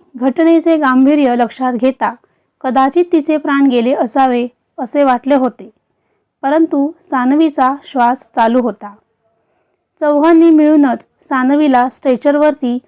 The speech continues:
सुरक्षित बांधले. खोल दरीतून घसरणाऱ्या दगडांमधून तीनशे फूट वरती घेऊन जाणे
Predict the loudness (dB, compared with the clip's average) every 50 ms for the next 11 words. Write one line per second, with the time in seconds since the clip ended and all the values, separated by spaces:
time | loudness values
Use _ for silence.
0 | _ _ _ _ _ -4 0 0 0 0 0 -2 -4 -2 -2 -2 -2 0 0 0
1 | -2 -2 -4 -6 -8 -12 _ _ _ _ _ _ _ _ _ _ _ -2 0 2
2 | 2 2 2 2 2 2 0 0 0 0 2 2 2 0 -2 -2 0 0 2 2
3 | 2 2 2 2 2 0 0 -2 -6 _ _ _ _ _ _ -4 -4 -2 0 0
4 | 2 2 4 4 4 4 4 2 0 0 -2 -6 -10 _ _ _ _ 0 2 2
5 | 2 2 0 -2 -2 -2 -4 -4 -4 -2 -2 -2 -2 -2 -4 -6 -6 -6 -6 -6
6 | -8 -12 _ _ -2 0 2 2 2 2 2 2 2 0 -2 -4